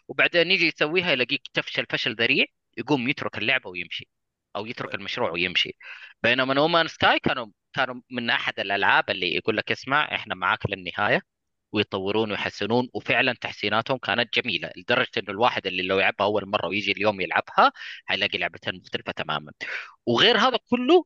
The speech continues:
حصلت على جوائز. أصلًا حتى من حرصها على الجوائز كانوا، يعني، الموقف ما زلت أتذكره أنا والشباب وإحنا جالسين. الآدمي كان م-، عارف، كان، كانت فترة كورونا شوية، فكانت الأونلاين كثيرة البثوث،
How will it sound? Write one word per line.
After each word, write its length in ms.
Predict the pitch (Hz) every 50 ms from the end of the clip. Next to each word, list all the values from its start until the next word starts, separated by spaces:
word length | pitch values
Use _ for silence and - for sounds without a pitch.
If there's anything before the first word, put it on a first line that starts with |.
| _ -
حصلت 600 | - - - 131 117 - - 120 117 123 - -
على 220 | 90 95 95 95
جوائز. 640 | 92 - 85 82 82 78 78 76 67 - _ - - _ _ _ _ _ _ _ _ - -
أصلًا 360 | - - - 147 113 80 -
حتى 220 | - 165 - -
من 260 | 110 113 110 113 123 127 -
حرصها 400 | 80 - 131 147 139 - - 117
على 100 | 110 117
الجوائز 380 | 113 117 120 131 139 131 123
كانوا، 260 | - - 113 113 104 98
يعني، 260 | 101 98 - 95 101 - -
الموقف 380 | 113 123 127 143 131 - 135 - -
ما 120 | 110 107
زلت 300 | 104 113 123 123 - -
أتذكره 680 | 101 95 92 - 117 - - - 120 117 123 123 98 104
أنا 100 | 107 101
والشباب 400 | 101 - - 107 101 104 101 101
وإحنا 220 | 101 - 107 95
جالسين. 540 | 90 98 87 - - - 110 117 135 143 - _ _ _ _ _ - _ _ _ -
الآدمي 720 | 101 101 107 113 123 135 131 - 131 131 139 143 151 156 139
كان 360 | - - - 123 120 113 104 _ _ -
م-، 600 | 107 104 107 104 110 110 113 120 127 113 104 101 - -
عارف، 500 | - - 104 - - 107 123 139 139 143 _ -
كان، 340 | - 123 117 113 107 110 _ -
كانت 320 | - 131 123 123 117 - -
فترة 240 | 135 - - 110 98 - -
كورونا 380 | 110 107 117 120 123 113 107
شوية، 340 | 98 - 113 110 117 131 127
فكانت 480 | - - 101 - - 107 104 104 - -
الأونلاين 400 | 98 95 98 101 107 110 104 98 -
كثيرة 720 | - - - 104 104 104 104 101 95 90 87 85 87 90 87
البثوث، 520 | 85 82 _ - 90 - 117 120 160 185